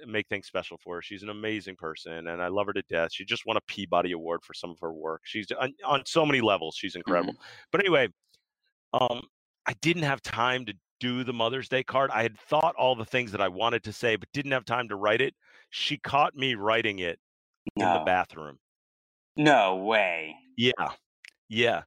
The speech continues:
Speaker 1: I tried to hide it. Like, I tried to put it behind, like, a, like, a towel, and then I came out of the bathroom, and she
Speaker 2: What?
Speaker 1: Yeah, this has been a sore subject in my house for the last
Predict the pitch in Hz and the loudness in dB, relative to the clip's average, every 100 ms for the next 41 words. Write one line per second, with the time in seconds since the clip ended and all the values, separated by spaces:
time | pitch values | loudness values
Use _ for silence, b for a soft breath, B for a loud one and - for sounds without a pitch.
0 | B B 156 226 214 - 117 135 147 151 | B B 0 2 2 2 2 4 4 0
1 | 127 131 180 165 - 160 - - - 127 | -2 -2 -4 -6 -6 -6 -4 -6 0 0
2 | 131 117 104 87 76 _ _ _ _ _ | 0 -2 -4 -6 -10 _ _ _ _ _
3 | - 104 87 - - 123 139 135 131 131 | -10 -10 -10 -8 0 2 2 2 0 0
4 | 127 123 113 98 117 104 - 123 107 98 | -2 -4 -8 -12 -12 -14 -8 -6 -2 0
5 | 131 123 107 117 110 123 - 120 120 120 | 0 -2 -6 2 4 4 0 -2 0 4
6 | 214 214 - 247 262 240 - - - - | 6 6 6 8 8 6 -2 -14 -14 -20
7 | _ _ _ _ _ _ B B B 151 | _ _ _ _ _ _ B B B 0
8 | 135 113 - - 208 160 - 143 - 151 | 0 0 -8 -2 2 2 2 -2 0 0
9 | 123 151 151 - 156 127 - 143 120 - | 0 -2 -4 -4 -2 0 0 0 0 -4
10 | 131 117 120 | 0 4 4